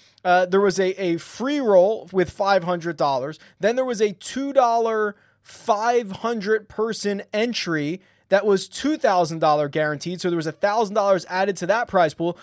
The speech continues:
Uh, I cashed in that one. So if I can do it, anybody can do it. I think I finished thirty-ninth there. And, uh, Mako, who sent me a tweet,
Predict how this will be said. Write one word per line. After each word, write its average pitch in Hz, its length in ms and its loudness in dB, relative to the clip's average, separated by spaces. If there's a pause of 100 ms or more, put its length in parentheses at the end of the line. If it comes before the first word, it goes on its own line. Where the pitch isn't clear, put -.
(140)
Uh, 180 220 6 (100)
I 247 220 4
cashed 196 460 0
in 165 140 -2
that 208 260 -2
one. 196 180 -4
So 185 140 0
if 165 80 -2
I 240 140 0
can 196 140 -4
do 185 160 2
it, 151 120 2
anybody 175 400 0
can 139 160 -10
do 139 180 -2
it. 175 40 2
I 165 60 0
think 180 160 -6
I 175 80 2
finished 160 380 -6
thirty-ninth 170 720 -2
there. 139 320 0 (680)
And, 190 400 0 (320)
uh, 202 260 2 (100)
Mako, 196 800 0
who 196 140 -4
sent 247 260 -4
me 226 140 -4
a 202 80 0
tweet, 277 340 -6